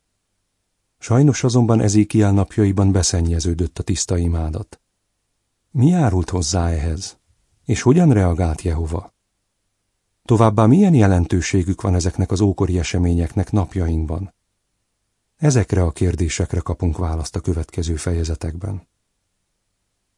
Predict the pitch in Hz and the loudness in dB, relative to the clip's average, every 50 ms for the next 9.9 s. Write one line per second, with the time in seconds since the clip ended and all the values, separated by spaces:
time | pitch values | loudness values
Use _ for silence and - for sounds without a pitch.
0 | _ _ _ _ _ - - 135 147 151 123 104 - 117 104 92 98 92 - 98 | _ _ _ _ _ 0 4 4 6 6 4 4 4 2 2 2 2 0 -2 -2
1 | - 101 90 - - 101 90 87 87 87 85 82 80 85 80 - - 90 92 98 | -2 -2 -4 -2 -2 -2 0 0 0 0 0 -2 -2 -4 -6 -6 -6 -8 -8 -8
2 | 110 - _ _ _ _ _ _ _ _ _ _ _ _ _ _ _ _ _ _ | -8 -12 _ _ _ _ _ _ _ _ _ _ _ _ _ _ _ _ _ _
3 | _ _ _ _ _ _ _ _ _ _ _ _ _ - 143 113 98 87 76 - | _ _ _ _ _ _ _ _ _ _ _ _ _ -6 -2 0 0 0 -2 -4
4 | - - 87 80 80 _ _ _ _ _ _ _ _ _ _ _ _ _ _ _ | -6 -6 -6 -6 -8 _ _ _ _ _ _ _ _ _ _ _ _ _ _ _
5 | _ _ _ _ _ _ _ - 123 147 175 160 117 - - - 107 - - 98 | _ _ _ _ _ _ _ 2 2 4 4 4 2 2 2 0 0 2 2 0
6 | 92 85 95 87 107 110 - - - 110 104 - - 120 120 110 107 104 - - | 0 2 0 0 0 -2 -2 -2 -2 -2 -2 0 2 2 4 4 4 2 0 0
7 | - 110 104 - - 104 101 104 98 90 98 87 92 98 104 104 107 104 101 104 | 0 -2 0 2 2 4 4 4 4 2 2 0 0 0 2 2 2 4 4 4
8 | 104 104 - 110 101 - - 117 113 - - 92 87 85 82 87 87 90 - 107 | 4 4 2 0 0 0 -2 -4 -4 -4 -2 -2 -2 0 0 0 -2 -2 -2 -2
9 | 92 - - 95 95 92 92 107 110 117 120 131 143 - - - - - | -2 -2 0 0 0 2 2 0 0 0 0 -2 -2 -4 -8 -12 -14 -14